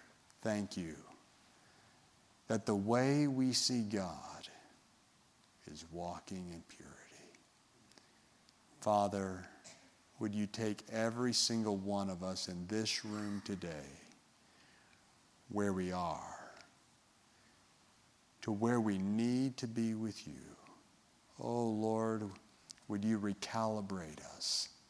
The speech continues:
Would you resensitize us?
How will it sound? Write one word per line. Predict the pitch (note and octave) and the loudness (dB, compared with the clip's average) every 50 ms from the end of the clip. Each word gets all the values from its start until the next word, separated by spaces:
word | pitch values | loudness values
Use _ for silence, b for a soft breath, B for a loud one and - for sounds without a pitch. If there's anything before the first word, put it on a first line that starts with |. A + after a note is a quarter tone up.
| - - | -16 -10
Would | - F#2+ F#2+ | -6 -2 0
you | G#2 A2 A2 | 2 2 2
resensitize | G#2+ G#2 G2+ G2+ F#2+ - - - A2 G#2 G2 F2+ - - F#2 E2+ - - E2 D#2 D2+ D2 - - - - - - - | 2 2 0 2 4 4 4 4 2 0 -2 -2 -2 -2 -2 -4 -8 -10 -12 -10 -12 -12 -8 -8 -8 -8 -8 -12 -10
us? | - - - - - - - | -4 -2 0 0 0 0 -2